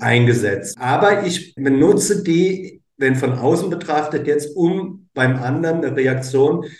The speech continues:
herbeizuführen, ne? Und dann hast du ja gesagt, bestimmte Gefühle, wenn ich die äußere von bestimmter Betroffenheit und dann noch vielleicht kongruent mit bestimmten Mainstream-Themen, dann, dann ist der andere platt.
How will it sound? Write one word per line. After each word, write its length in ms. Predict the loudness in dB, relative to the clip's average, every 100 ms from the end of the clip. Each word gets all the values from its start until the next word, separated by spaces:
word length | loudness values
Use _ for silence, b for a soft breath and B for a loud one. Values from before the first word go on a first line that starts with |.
| B B
herbeizuführen, 1080 | -4 2 2 2 0 -2 -2 0 -2 -6 -6
ne? 120 | -6
Und 180 | -6 -4
dann 140 | -4
hast 200 | -4 -4
du 80 | -4
ja 160 | 0 0
gesagt, 380 | -2 -2 -4 -6
bestimmte 400 | -6 -6 -4 -4
Gefühle, 420 | -4 -2 0 2
wenn 140 | 2
ich 120 | 2
die 220 | 0 -2 -2
äußere 680 | 0 2 2 2 0 0
von 200 | -2 0
bestimmter 380 | -2 -4 -6 -4
Betroffenheit 1000 | -6 -4 -4 -2 -2 0 0 0 0 -2 B B B B
und 140 | -2
dann 120 | 0
noch 140 | 0 0
vielleicht 360 | -2 -2 -2 0
kongruent 500 | 2 4 4 4 2
mit 140 | -2
bestimmten 440 | -2 -4 -4 -2 0
Mainstream-Themen, 1400 | 2 2 0 2 2 0 -4 -14 -2 4 6 4 2 0
dann, 340 | 0 2 2
dann 160 | -2 -2
ist 160 | -4 -2
der 120 | 0
andere 300 | 0 0 0
platt. 440 | 0 -2 -4 -12